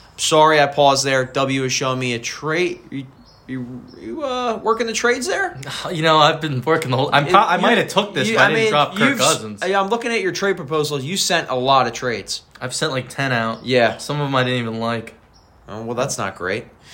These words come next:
Speaker 2: Sending 'em out, you know.
Speaker 1: Who do you like this week, Jared or Josh?
Speaker 2: Oh, man. Jared's gonna put the hurt down on the Illuminati. He's gonna bring them to the light. You know, I wouldn't be surprised right here if some,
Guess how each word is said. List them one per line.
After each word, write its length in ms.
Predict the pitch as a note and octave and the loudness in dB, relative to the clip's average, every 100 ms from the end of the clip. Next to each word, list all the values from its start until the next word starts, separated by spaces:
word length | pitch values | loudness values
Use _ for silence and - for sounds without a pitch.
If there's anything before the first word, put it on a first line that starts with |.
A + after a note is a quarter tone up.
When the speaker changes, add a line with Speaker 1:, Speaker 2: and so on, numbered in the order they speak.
| - | -8
Speaker 2:
Sending 460 | - - C3+ D3 | -2 0 0 0
'em 100 | D#3 | 0
out, 260 | D#3 C#3 A#2+ | 2 2 0
you 80 | A#2 | 0
know. 80 | B2 | 4
Speaker 1:
Who 140 | B3+ | 6
do 60 | D4 | 6
you 80 | B3+ | 4
like 200 | G#3 - | 2 2
this 180 | D#3 | -2
week, 300 | E3+ E3 D#3+ | 0 -2 -2
Jared 540 | - D#3+ E3 E3+ D#3+ D3 | -2 2 4 4 0 -2
or 400 | D3+ C#3+ C#3 C#3 | -2 0 0 -2
Josh? 680 | - C3 G#2 D#2+ E2+ - - - _ - | -6 -2 -2 -2 -6 -8 -10 -16 _ -16
Speaker 2:
Oh, 260 | - B2+ A2 | -8 -6 -6
man. 460 | A2+ A#2+ A#2 A2+ G#2+ - | -6 -6 -6 -6 -10 -6
Jared's 340 | D3 D3+ B3+ | 0 2 2
gonna 160 | - C3 | -2 -8
put 140 | - C3+ | -6 -6
the 100 | G#2+ | 2
hurt 240 | B2+ A#2 | 2 2
down 220 | B2 A#2 | 0 0
on 40 | A#2 | 0
the 60 | |
Illuminati. 600 | A#2 A#2+ A#2+ A#2 A#2 A#2 A2+ | -2 -2 -2 0 0 0 -2
He's 140 | D#3+ | -6
gonna 160 | F#3 C3 | -6 -2
bring 260 | C#3 C3 | 0 0
them 160 | B2 A#2+ | 0 -2
to 100 | B2 | -4
the 60 | A#2 | 0
light. 420 | A#2 A#2+ A#2+ - - - - - - - - - - | 4 4 2 -2 -14 -20 -20 -20 -20 -20 -20 -20 -12
You 80 | D3+ | -2
know, 100 | C#3 | 2
I 80 | C#3+ | 4
wouldn't 200 | D#3+ F#3 | 4 0
be 100 | F#3 | -4
surprised 520 | - - D#3+ D#3 D#3 | -6 2 4 4 4
right 160 | D3 C#3+ | 4 4
here 200 | C#3+ C3 | 4 4
if 140 | B2 | 2
some, 320 | - D3 C#3+ | 0 0 -2